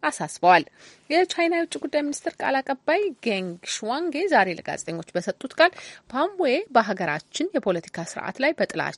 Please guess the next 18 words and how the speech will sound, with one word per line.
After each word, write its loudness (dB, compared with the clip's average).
ላይ -8
የተነሳሳ -12
ዘለፋ -6
ሰንዝረዋል -2
ብለዋል። 10
ዩናይትድ -2
ስቴትስ -4
ውስጥ 2
የራሳቸውን 0
ችግር -8
ትተው 0
በሰብአዊ -2
መብትና -8
በዲሞክራሲ -8
ስም 0
በሌላ 4
ሀገር 0
የውስጥ 0